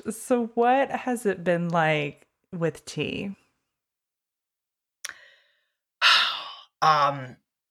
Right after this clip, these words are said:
Speaker 2: I had people warn me, and I had my, I have a really great, um, my primary care physician has a lot of trans clients.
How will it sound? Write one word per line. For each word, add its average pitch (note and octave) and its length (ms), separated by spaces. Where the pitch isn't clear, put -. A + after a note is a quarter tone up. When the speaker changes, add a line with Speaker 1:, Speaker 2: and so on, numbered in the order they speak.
Speaker 2:
I E3+ 200
had C#4+ 260
people B3 380
warn D3+ 260
me, C#3+ 160
and E3 100
I C#3+ 60
had D3+ 160
my, F3 180
I D#3+ 80
have F#3+ 140
a G#3+ 40
really F#3+ 380
great, D3+ 400
um, B2 320
my B2+ 80
primary F#3 380
care C#3 200
physician A#2+ 680
has D3+ 120
a D3 40
lot B2+ 280
of A#2+ 80
trans F2+ 260
clients. - 400